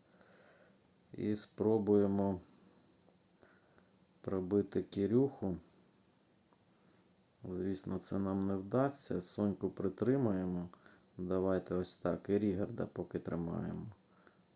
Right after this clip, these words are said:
Так, контратака. Пробиваємо тоді сюди.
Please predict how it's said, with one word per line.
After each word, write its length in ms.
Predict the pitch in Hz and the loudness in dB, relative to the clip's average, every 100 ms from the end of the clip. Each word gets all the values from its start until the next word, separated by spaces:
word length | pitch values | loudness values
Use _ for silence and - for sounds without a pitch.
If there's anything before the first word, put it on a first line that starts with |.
| _ | _
Так, 260 | - 87 - | -6 -6 -6
контратака. 1120 | - 90 90 90 87 - 120 123 - 87 85 - - | -6 -4 -2 -4 -4 -2 0 0 -2 -6 -8 -12 -16
Пробиваємо 800 | - 92 87 92 90 90 87 87 | -6 -4 0 0 2 2 0 -2
тоді 320 | 87 87 90 | -4 -6 -4
сюди. 540 | 90 - 90 92 117 | -8 -6 -4 0 0